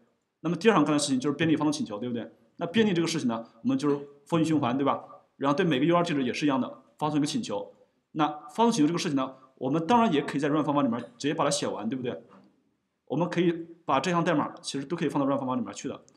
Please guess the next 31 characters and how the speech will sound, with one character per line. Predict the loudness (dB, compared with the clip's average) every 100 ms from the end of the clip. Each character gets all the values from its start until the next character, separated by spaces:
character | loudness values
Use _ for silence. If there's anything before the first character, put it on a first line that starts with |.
| _ -14
只 | -8
不 |
过 | -4
放 | -2
到 | -2
这 |
里 | 0
面 | -2
来 | -2
呢， | -6 -12 _ _
我 | -6
们 | -2
在 | -2
这 | -2 -2
里 | -2 -4
专 | -2 0
门 | 0 -4
定 | 0 0
一 | 2
个 |
run | 0 -2
方 | -4
法 | -4
是 | -2
没 |
有 | -2
任 | -2
何 | -2
意 | -2
义 | -4
的， | -6